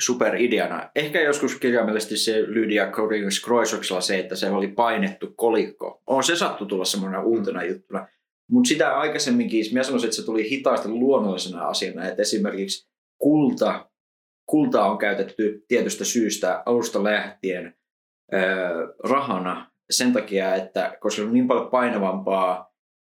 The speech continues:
Speaker 1: ö, kuin mikään muu, että sitä on niin paljon, niin vaikea väärentää.
Speaker 2: Mm.
Speaker 1: Näin ollen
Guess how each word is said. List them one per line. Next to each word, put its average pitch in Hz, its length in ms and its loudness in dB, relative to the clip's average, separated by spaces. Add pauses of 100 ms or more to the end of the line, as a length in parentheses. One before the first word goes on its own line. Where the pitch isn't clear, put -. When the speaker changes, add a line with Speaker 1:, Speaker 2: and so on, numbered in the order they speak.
(140)
Speaker 1:
ö, 98 100 2
kuin 107 180 2
mikään 110 360 2
muu, 104 320 -2
että - 100 -6
sitä - 180 -2
on 104 60 0
niin 110 120 -2
paljon, 104 340 -2
niin 117 140 0
vaikea 101 280 0
väärentää. - 720 0 (140)
Speaker 2:
Mm. 107 300 -4 (200)
Speaker 1:
Näin 101 240 0
ollen 104 520 -2